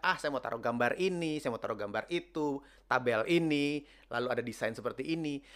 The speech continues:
Lama-lama begitu mengerjakan, kita tuh semakin seneng. Karena kayak pendekatan pada saat awal pacaran, kan gitu, pingin tahu asal-usul dia dari mana, cerita dia dulu bagaimana, lalu masa depannya kira-kira akan seperti apa, cita-citanya bagaimana,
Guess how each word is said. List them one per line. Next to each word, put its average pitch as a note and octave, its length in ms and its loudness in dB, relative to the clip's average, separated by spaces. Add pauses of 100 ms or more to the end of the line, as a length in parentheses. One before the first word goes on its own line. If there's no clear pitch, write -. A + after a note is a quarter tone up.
(100)
Lama-lama E3+ 1040 6
begitu C3+ 400 0
mengerjakan, C3 560 -2
kita - 240 -6
tuh G#3+ 80 -6
semakin D#3+ 400 -6
seneng. D#3+ 480 -10 (240)
Karena D3+ 240 -2
kayak A3+ 400 -2 (400)
pendekatan A#3 720 4
pada E3 160 4
saat E3 320 0
awal E3 160 6
pacaran, E3+ 640 4
kan A#3+ 240 0
gitu, G3+ 320 12
pingin D3 240 6
tahu C3+ 160 10
asal-usul A2 400 4
dia A2+ 160 4
dari A2 160 2
mana, G2 720 -4
cerita A#2 240 -6
dia A#2 160 -2
dulu A#2 160 -4
bagaimana, G#2+ 640 -4
lalu C#3 240 2
masa D#3 160 -4
depannya E3+ 240 -6
kira-kira F#3 320 -4
akan F3+ 160 -2
seperti F3 320 0
apa, F3 480 4 (320)
cita-citanya G#3 480 2
bagaimana, F#3+ 800 2